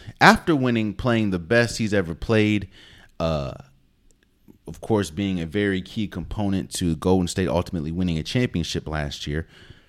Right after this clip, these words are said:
he got paid, but he also took a f-,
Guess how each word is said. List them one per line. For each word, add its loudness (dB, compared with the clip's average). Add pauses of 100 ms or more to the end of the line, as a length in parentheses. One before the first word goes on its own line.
(720)
he -2
got 0
paid, -2
but 0
he 2
also 6
took 0
a 6
f-, 0